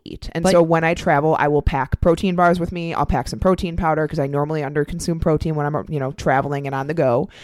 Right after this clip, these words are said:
Speaker 1: Um, I'll likely go to the grocery store 'cause we're staying with my sister-in-law, which is great. So we'll go to the grocery store. I'll get some of my normal foods. I'll probably buy some rotisserie chicken from the deli. I'll get some fruit.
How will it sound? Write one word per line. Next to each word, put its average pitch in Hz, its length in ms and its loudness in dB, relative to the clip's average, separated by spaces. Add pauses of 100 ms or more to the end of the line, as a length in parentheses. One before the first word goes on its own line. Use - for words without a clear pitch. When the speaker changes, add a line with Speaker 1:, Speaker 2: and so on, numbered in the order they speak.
(200)
Speaker 1:
Um, 151 400 4
I'll 156 200 8
likely 156 560 2 (240)
go 160 140 10
to 165 60 8
the 175 60 4
grocery 156 340 4
store 165 200 4
'cause - 80 -6
we're 180 80 2
staying 156 240 0
with 170 100 0
my 190 100 2
sister-in-law, 131 520 -2
which 143 160 -2
is 160 80 -2
great. 120 320 -2
So 156 100 4
we'll 151 120 4
go 151 80 6
to 156 60 2
the 160 60 -2
grocery 139 340 2
store. 131 300 0
I'll 139 120 2
get 131 180 -4
some 135 120 -2
of 131 80 -2
my 131 120 -4
normal 131 260 -4
foods. 208 420 -2
I'll 143 120 0
probably 135 240 0
buy 135 160 -2
some 151 180 -8
rotisserie - 400 -6
chicken 202 460 0
from 143 160 -6
the - 60 -2
deli. 175 440 4
I'll 131 140 2
get 139 240 -2
some 135 120 -10
fruit. 220 420 2